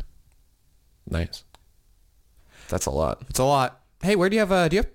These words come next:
Speaker 2: do you have space for that in our house?
Speaker 1: <laughs> Fuck no. <laughs> Also, the baby owlbear. You can get that. It's eleven inches tall, twelve inches wide. Perfect for displaying on a bookshelf. Though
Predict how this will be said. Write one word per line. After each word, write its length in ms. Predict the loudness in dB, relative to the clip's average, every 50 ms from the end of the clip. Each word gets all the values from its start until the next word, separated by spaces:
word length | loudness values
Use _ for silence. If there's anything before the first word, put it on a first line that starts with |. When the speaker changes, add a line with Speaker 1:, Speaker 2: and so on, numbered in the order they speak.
| _ _
Speaker 2:
do 80 | -10
you 40 | -8
have 40 | -8
space 280 | -10 -8 -8 -8 -6 -4
for 100 | -2 -2
that 120 | 0 0
in 40 | 2 0
our 80 | 2 2
house? 340 | 2 2 0 0 2 2
Speaker 1:
<laughs> 220 | 4 4 4 2 0
Fuck 440 | -4 -10 -6 -4 -4 -4 -4 -4 -6
no. 220 | -6 -6 -6 -8 -4 -2 0 0 0 0
<laughs> 320 | 0 0 0 -2 -4 0 0
Also, 260 | 0 2 2 2 2
the 100 | 2 0
baby 460 | -2 0 0 2 2 2 2 2 0 2
owlbear. 640 | 2 2 4 4 4 2 2 0 2 0 -2 -4 -6 -10 _ _ -20 _ _ -20 -20 _ _ _ -20 -20 _ -10 -10 -10 -10 -16 -8
You 120 | -4 -2 0
can 80 | 0
get 160 | 0 0 2
that. 180 | 2 2 2 0
It's 140 | 0 -2 0
eleven 240 | 0 2 2 2 0
inches 260 | 0 0 -2 -2 0
tall, 180 | 2 2 2 2
twelve 240 | 2 2 0 2 0
inches 260 | -2 -2 -2 -4 -2 0
wide. 280 | 0 0 0 -2 -4
Perfect 400 | -2 -2 -2 -2 -2 -4 -6 -4
for 100 | -4 -4 -4
displaying 420 | -2 -4 -2 -2 0 0 0 0
on 80 | -2 -2
a 40 |
bookshelf. 600 | -2 -4 -4 -4 -2 -2 -2 -4 -4 -8 -12 -16 -18 _ _ _ _ -10 -2
Though 420 | 0 2 2 2 2 0 -2 -4